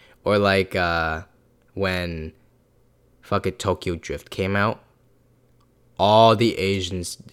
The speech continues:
dicks back in, what, two thousand seven, everyone had seven-inch dicks 'cause they had representation. I can only imagine what's gonna happen when Crazy Rich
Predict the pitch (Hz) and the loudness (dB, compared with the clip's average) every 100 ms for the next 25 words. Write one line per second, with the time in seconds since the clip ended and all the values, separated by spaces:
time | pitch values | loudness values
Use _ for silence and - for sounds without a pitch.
0 | _ - 82 - - - - 87 - 82 | _ -6 -6 -6 -10 -10 -4 -4 -4 -10
1 | 87 87 - - 67 - _ - 95 73 | -10 -12 -14 -8 -8 -8 _ -12 -8 -6
2 | 82 76 - 71 - - - - _ _ | -6 -10 -8 -8 -8 -16 -20 -20 _ _
3 | _ _ _ 104 113 117 120 110 120 110 | _ _ _ 4 6 8 6 4 4 4
4 | 107 101 95 87 82 - 92 87 82 80 | 2 0 -2 -4 -4 -6 -6 -6 -8 -10
5 | - 69 60 - - - _ _ _ _ | -8 -10 -10 -14 -14 -20 _ _ _ _
6 | _ _ _ _ _ _ - 95 85 90 | _ _ _ _ _ _ -6 -4 -2 -4
7 | 85 64 - 62 71 - - - - 95 | -4 -6 -8 -10 -12 -12 -10 -10 -10 -16
8 | _ _ _ _ _ _ _ _ _ _ | _ _ _ _ _ _ _ _ _ _
9 | _ _ _ _ _ - 98 98 95 107 | _ _ _ _ _ -8 -4 -2 -2 -2
10 | 95 98 101 104 95 80 82 82 90 87 | -2 2 2 2 0 -6 -8 -8 -8 -8
11 | 71 67 - 69 65 50 | -10 -12 -10 -10 -10 -14